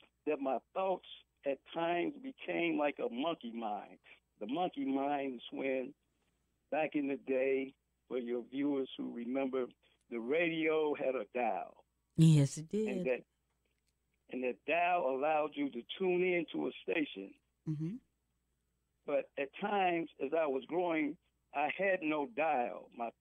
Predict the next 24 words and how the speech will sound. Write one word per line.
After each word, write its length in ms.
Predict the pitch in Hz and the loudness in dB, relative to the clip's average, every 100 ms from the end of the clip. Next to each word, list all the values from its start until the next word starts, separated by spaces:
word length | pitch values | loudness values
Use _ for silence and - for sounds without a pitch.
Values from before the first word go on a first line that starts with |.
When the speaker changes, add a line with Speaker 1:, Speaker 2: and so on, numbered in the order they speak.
| - | -4
Speaker 1:
thoughts 260 | 175 165 - | 0 -2 -2
were 140 | 123 110 | -2 -2
racing 520 | 123 160 151 - 113 139 | -2 -2 -2 -8 -6 -4
up 100 | 160 | -4
and 180 | - 151 | -4 -2
down. 360 | 135 131 107 82 - _ _ _ _ _ _ _ _ _ _ _ _ | 0 -2 -4 -12 -18 _ _ _ _ _ _ _ _ _ _ _ _
And 160 | 120 113 | -8 -4
then 220 | 151 156 | -2 0
as 100 | 147 156 | -2 0
I 140 | 156 | -2
began 420 | 147 139 160 156 | -4 -4 -2 -2
to 80 | 135 | -4
get 200 | 131 139 | -6 -6
quiet, 560 | - - 202 202 170 - - | -6 -2 0 2 2 0 -4
I 120 | 123 | -4
noticed 460 | 131 190 196 160 - - | -2 -2 0 -2 -6 -2
that 260 | 143 139 - - _ _ _ _ _ _ _ _ _ _ | 2 2 -2 -16 _ _ _ _ _ _ _ _ _ _
my 140 | - - - | -4 -4 -4
thoughts 280 | - 165 - - _ _ - | -2 -2 -2 -10 _ _ -8
became 720 | 269 - - 156 156 147 147 - _ - 175 | -8 -6 -4 0 2 0 -2 -10 _ -8 0
calmer, 480 | 175 170 139 131 - | 2 2 2 0 -2
and 140 | 120 151 | -4 0
I 120 | 190 | 0
became 440 | 160 - 139 135 | -2 -2 -2 -2